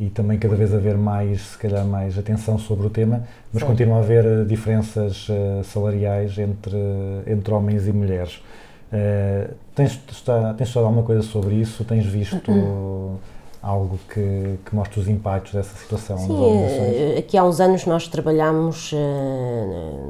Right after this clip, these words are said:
Speaker 2: com, conjuntamente com uma antiga aluna minha, trabalhámos um pouco esta ideia das diferenças de género e diferenças salariais, eh,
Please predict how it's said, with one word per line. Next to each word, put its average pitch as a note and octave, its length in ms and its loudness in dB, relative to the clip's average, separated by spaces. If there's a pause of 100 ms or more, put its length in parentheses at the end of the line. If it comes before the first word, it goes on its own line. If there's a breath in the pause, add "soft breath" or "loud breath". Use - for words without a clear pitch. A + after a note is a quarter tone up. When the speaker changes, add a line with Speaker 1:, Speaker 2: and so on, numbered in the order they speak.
(440)
Speaker 2:
com, A2 220 -8 (100)
conjuntamente B2 600 -10
com A#2 120 -8
uma A#2+ 360 -6
antiga D3 480 -2
aluna C#3+ 380 -2
minha, D#3 480 -2 (340 loud breath)
trabalhámos D3+ 440 0
um D3+ 120 0
pouco D3 360 -2
esta D3 260 -2
ideia C#3+ 720 0
das C3+ 140 -4
diferenças C3+ 500 -4
de B2 80 -10
género C#3 880 0 (380 loud breath)
e A#2 180 -4
diferenças C#3 640 -4
salariais, C3+ 920 0
eh, G#2+ 520 -4